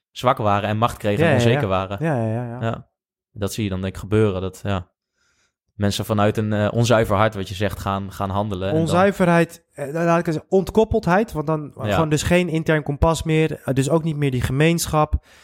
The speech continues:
Speaker 2: ook niet meer die correctie, dus mannen corrigeren ook jochies niet meer, waardoor de jochies steeds giftiger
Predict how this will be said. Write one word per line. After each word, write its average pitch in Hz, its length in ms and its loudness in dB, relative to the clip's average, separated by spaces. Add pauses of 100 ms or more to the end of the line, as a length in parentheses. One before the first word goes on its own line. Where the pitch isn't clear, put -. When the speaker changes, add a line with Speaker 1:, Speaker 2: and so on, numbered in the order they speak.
(120)
Speaker 2:
ook 151 160 2
niet 156 120 -6
meer 151 120 0
die 131 80 -2
correctie, 151 500 2
dus 123 120 0
mannen 139 280 2
corrigeren 127 560 -2
ook - 280 -4 (520)
jochies 160 360 2
niet 151 100 0
meer, 151 200 0
waardoor 127 220 0
de 120 60 -2
jochies 117 300 -2
steeds 123 260 0
giftiger 147 540 -6